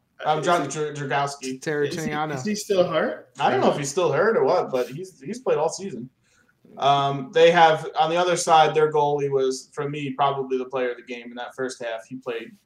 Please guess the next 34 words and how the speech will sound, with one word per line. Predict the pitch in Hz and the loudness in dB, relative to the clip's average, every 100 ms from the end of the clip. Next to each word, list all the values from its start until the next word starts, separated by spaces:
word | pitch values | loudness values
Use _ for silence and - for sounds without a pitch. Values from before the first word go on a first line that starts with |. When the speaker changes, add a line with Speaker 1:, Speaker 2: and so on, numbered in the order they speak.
| _ _ _ | _ _ _
Speaker 1:
he | 131 135 | -12 -8
really | 147 131 | -4 -4
saved | - 127 110 | -2 -6 -6
them | 107 123 - _ - | -14 -18 -20 _ -16
with | 127 | -8
those | 127 123 | -8 -8
saves. | - 208 | -8 2
Speaker 3:
So | 202 | 6
here's | 196 220 | 8 8
the | 196 | 4
question: | 202 196 180 151 131 | 0 0 0 -4 -8
Regardless | 147 170 185 190 | -4 0 0 0
of | 190 160 | -4 -6
Juventus | 156 151 143 135 | -6 -6 -8 -12
or | 135 | -12
not, | 127 - - | -12 -12 -14
is | 151 | -12
Fratesi, | - 160 156 190 185 180 | -6 -6 -2 -2 -2 -6
is | 160 - | -10 -8
Fratesi | 165 156 190 196 190 185 | -8 -6 -4 -4 -4 -4
on | 156 160 156 143 _ _ | -4 -4 -6 -12 _ _
Sassuolo | - 156 151 170 156 143 | -6 -4 -4 -4 -4 -6
next | 139 127 - | -10 -12 -14
year? | 117 104 _ | -14 -16 _
Speaker 2:
No. | 104 104 87 - - _ _ _ _ | -10 -6 -6 -8 -16 _ _ _ _
Speaker 1:
No, | 147 156 | -8 -6
Speaker 3:
You | 151 | -6
think | 160 | -8
he's | 156 151 | -8 -4
Speaker 1:
I | |
don't | 175 | -4
Speaker 3:
definitely | 147 156 | -2 -4
Speaker 1:
think | |
so. | 156 | -4